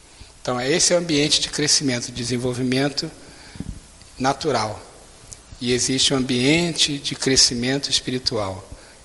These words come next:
que é a igreja, a nossa família de fé. Fazendo assim, se-, queridos,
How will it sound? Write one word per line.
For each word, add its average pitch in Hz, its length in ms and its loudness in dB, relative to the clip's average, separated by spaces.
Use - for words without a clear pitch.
que - 80 -4
é 117 40 -2
a - 40 -2
igreja, 101 560 -4
a 110 60 -10
nossa 110 280 -6
família 107 380 -6
de - 100 -10
fé. - 300 -6
Fazendo 139 380 0
assim, 147 240 4
se-, 143 200 2
queridos, 113 640 -6